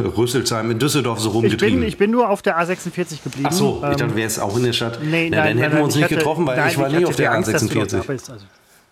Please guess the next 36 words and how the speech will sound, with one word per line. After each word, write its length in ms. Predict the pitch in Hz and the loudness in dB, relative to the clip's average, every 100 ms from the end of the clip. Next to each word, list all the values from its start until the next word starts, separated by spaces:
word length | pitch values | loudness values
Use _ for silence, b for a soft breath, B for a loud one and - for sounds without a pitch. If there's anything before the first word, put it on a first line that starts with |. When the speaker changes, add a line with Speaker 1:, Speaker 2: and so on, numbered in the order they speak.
| _ _ | _ _
Speaker 1:
Ich 120 | - | -12
hatte, 240 | 95 101 87 | -4 -2 0
äh, 280 | 78 76 - | -2 -4 -4
das, 320 | 78 67 - | -4 -4 -6
also, 360 | 76 76 82 | -4 -4 -6
ähm, 320 | 85 82 76 71 B B B B B | -4 -6 -6 -8 B B B B B
also 260 | - 139 120 | -6 -4 0
wir 140 | 123 | 2
werden 220 | 127 170 143 | 2 2 0
bald 240 | 139 117 | 0 0
wieder 160 | 170 147 | 0 0
hin, 320 | 120 170 165 | 2 2 2
weil 140 | 135 | 0
ein 120 | 135 120 | -2 -2
paar 240 | 127 139 | -2 -2
Sachen 240 | 160 135 | 0 0
müssen 180 | 143 143 | 0 2
wir 40 | 131 | 0
uns 140 | - | 0
angucken. 580 | 123 151 170 - 151 135 | 0 0 0 0 0 2
Wir 120 | 120 | 2
waren 160 | 120 120 | 0 -2
zwar 160 | 127 | -2
im 80 | 110 | -4
Volksgarten, 720 | - 143 160 - 143 139 139 | -4 -4 -4 -4 -4 -2 0
wir 100 | 120 | 0
haben's 160 | 127 135 | 0 -2
aber 160 | 127 123 | -2 -2
nicht 180 | 120 | -2
bis 200 | 113 120 | -2 -2
runter 200 | 120 127 | 0 0
in 60 | 117 | 0
den 140 | 107 | 2
Südpark 460 | 104 160 - 131 131 | 2 0 0 -2 0
geschafft. 600 | 131 135 131 - - - | -2 0 -2 -4 -8 -4
Ähm, 640 | 127 113 117 117 117 117 | -2 0 2 2 2 0